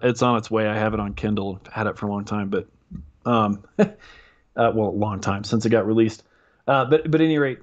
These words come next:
um, that's the book. Uh, so the A P I calls, yeah, it's, uh, you know, I mean, look, everything in the cloud's an A P I call, right? Every, every packet flowing on the network is an A P I call. There is no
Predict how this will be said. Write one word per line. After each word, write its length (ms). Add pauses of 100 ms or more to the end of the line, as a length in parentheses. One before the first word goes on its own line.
um, 220
that's 240
the 60
book. 280
Uh, 220
so 340 (160)
the 100
A 140
P 180
I 140
calls, 420 (500)
yeah, 260
it's, 280
uh, 440 (180)
you 100
know, 220
I 40
mean, 120
look, 160
everything 300
in 60
the 60
cloud's 360
an 80
A 100
P 160
I 140
call, 260 (140)
right? 200
Every, 280
every 180
packet 640
flowing 680 (260)
on 140
the 60
network 440
is 160
an 80
A 140
P 200
I 200
call. 240
There 180
is 220
no 340